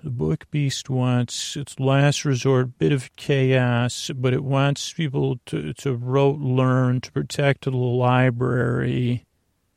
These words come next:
and to punish those that would be, come without knowledge. We all have some degree of knowledge,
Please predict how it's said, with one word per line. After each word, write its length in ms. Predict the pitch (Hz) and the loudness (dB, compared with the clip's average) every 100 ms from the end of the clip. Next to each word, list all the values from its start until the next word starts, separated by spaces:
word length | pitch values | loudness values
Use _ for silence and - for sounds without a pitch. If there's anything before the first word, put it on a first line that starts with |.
| _ _ _ _ _ _ _ _ - | _ _ _ _ _ _ _ _ -2
and 100 | 127 | -2
to 60 | |
punish 420 | 117 143 131 - | 0 2 2 0
those 360 | 135 131 123 113 | 2 4 2 2
that 180 | 135 131 | 0 2
would 280 | 127 120 120 | 0 0 -2
be, 300 | 123 151 139 | -4 -2 -4
come 220 | - 139 | 0 2
without 380 | 127 - 127 123 | 2 2 0 2
knowledge. 540 | 127 127 127 123 127 | 2 2 4 2 0
We 220 | 156 160 180 | -2 0 2
all 200 | 156 139 | 4 4
have 320 | 151 135 123 | 4 2 0
some 440 | - 147 135 131 | -2 0 2 0
degree 360 | 117 127 131 123 | -2 -2 2 2
of 100 | 117 | 0
knowledge, 640 | 131 139 135 123 147 - | 0 2 4 4 0 -4